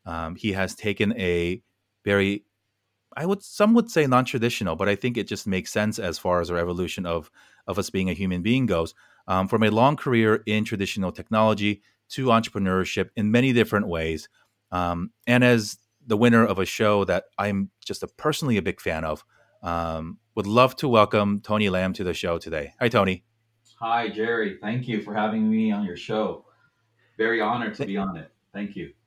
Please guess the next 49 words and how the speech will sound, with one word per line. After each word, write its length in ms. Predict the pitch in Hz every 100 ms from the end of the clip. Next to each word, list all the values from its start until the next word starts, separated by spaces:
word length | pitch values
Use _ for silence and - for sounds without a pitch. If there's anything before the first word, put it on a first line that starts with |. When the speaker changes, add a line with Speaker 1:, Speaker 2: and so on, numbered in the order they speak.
| _ -
Speaker 1:
Hey, 160 | 104 87
th-, 200 | 117 -
thank 220 | 127 135
you 60 | 156
for, 340 | 156 135 135
thank 220 | 131 127
you 40 | 131
for 120 | 135
joining 420 | 113 117 120 98
us. 320 | 80 76 - -
Uh, 200 | 87 82
big 220 | 82 107
props 260 | - 107 -
to 100 | -
our 80 | 90
friend 240 | - 85
Ty 300 | 87 101 104
for 140 | 107 101
connecting 420 | 98 95 - 101
us, 340 | 104 - - -
um, 240 | 82 80
who's 220 | 80 92 -
been 320 | 90 87 80 _ _ _
a 80 | 90
real 280 | 87 98 92
joy 420 | 82 95 95 98
in 80 | 90
my 220 | 87 92
life, 340 | 104 104 110 104
and, 240 | 85 80
um, 380 | 82 78 78 85
really 260 | 98 95 95
enjoyed 440 | 90 95 92 90
having 240 | 90 87
that 160 | 87 87
conversation 640 | 92 87 82 90 78 87
with 140 | 82 80
him, 260 | 104 113 - _ _ _
and, 140 | 95 101
and 80 |
looking 220 | 101 101 95
forward 300 | 101 92 -
to 160 | - 90
learning 280 | 92 92 90
more 140 | 90
about 240 | 85 85
you 100 | 87
today. 460 | 78 - 87 90 82 _ _ _ -
Um, 340 | 95 92 92